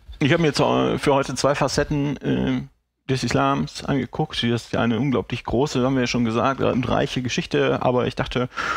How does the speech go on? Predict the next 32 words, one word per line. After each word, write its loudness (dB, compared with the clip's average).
gucke -2
ich -2
einfach 0
mal 2
und 0
habe -2
mir 2
insbesondere 0
die -2
Frühzeit -2
des -6
Islams, 0
äh, 2
angeguckt. -2
Was -2
ist -8
da 2
fassbar, -2
geschichtlich -2
fassbar 0
und 0
was -4
ist -6
Heilsgeschichte? 0
Also, 2
m, 2
man 0
könnte 0
auch 0
vorsichtig -4
sagen, 0
äh, 0